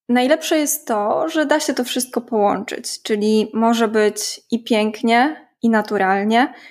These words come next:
i dodatkowo oczywiście pysznie. Bardzo dziękuję Ci za dzisiejszą rozmowę, która była aromatyczna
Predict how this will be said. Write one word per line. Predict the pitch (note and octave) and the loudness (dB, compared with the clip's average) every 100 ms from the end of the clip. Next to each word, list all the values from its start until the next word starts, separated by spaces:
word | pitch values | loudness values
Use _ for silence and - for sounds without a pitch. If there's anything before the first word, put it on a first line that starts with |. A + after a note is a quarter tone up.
| _ - | _ 0
i | |
dodatkowo | A#3 A#3 A#3 - A3 G#3+ G#3 G#3 | 2 0 -4 -2 -2 2 2 2
oczywiście | G#3 G3+ G3 - - G3 - _ _ | -2 -6 -6 -8 -4 -4 -6 _ _
pysznie. | - G#3+ - - C#3+ - _ _ _ | -4 -2 -2 -4 -4 -4 _ _ _
Bardzo | G#3+ A3+ A#3 A#3 | 0 0 2 2
dziękuję | A#3 A#3 B3 A3 | 2 2 2 2
Ci | G#3 G3+ | 0 -4
za | G3+ | -4
dzisiejszą | G#3+ - G#3+ - G#3 | -4 -4 -4 -2 -4
rozmowę, | G3+ G3+ G#3 F#3+ F#3+ G#3+ D4+ - _ | -2 -2 -2 -2 0 0 0 -8 _
która | _ G3+ G#3 G3 | _ -6 -2 -2
była | G3+ G#3 G3+ G3+ G3+ G3+ - _ _ | -2 -4 -2 -2 -2 -6 -10 _ _
aromatyczna | A3+ A#3 A3+ A3 A3 G#3 - A#3+ A#3 E4+ - | -2 0 0 0 -2 -4 -4 0 0 -2 -10